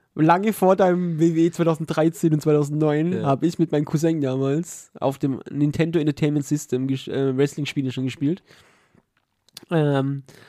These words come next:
Speaker 1: und da gab's eins, <laughs> da gab's, äh, ich glaub, es hieß WrestleMania sogar auf N E S. Ähm, da gab's halt Hulk Hogan, Ultimate Warrior, Andre the Giant,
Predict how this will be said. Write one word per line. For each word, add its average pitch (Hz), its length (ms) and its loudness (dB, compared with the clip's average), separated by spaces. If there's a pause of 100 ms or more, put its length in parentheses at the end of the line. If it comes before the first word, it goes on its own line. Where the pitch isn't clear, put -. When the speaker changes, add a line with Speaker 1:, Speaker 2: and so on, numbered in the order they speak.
(300)
Speaker 1:
und 165 120 0
da 151 100 2
gab's 175 300 0
eins, 135 520 -4 (440)
<laughs> 233 460 2
da 160 160 4
gab's, 156 400 2
äh, 143 400 2 (100)
ich 147 100 -6
glaub, 156 100 0
es 160 80 -8
hieß 175 180 2
WrestleMania 147 580 2
sogar 180 360 -2 (100)
auf 147 200 -6
N 147 160 -4
E 143 120 0
S. - 340 -6 (100)
Ähm, 139 480 -2
da 139 140 -2
gab's 127 240 -2
halt 123 180 -6
Hulk - 180 -10
Hogan, 139 520 2
Ultimate 131 440 -2
Warrior, 135 920 0
Andre 127 320 -2
the 127 120 -4
Giant, 135 720 -4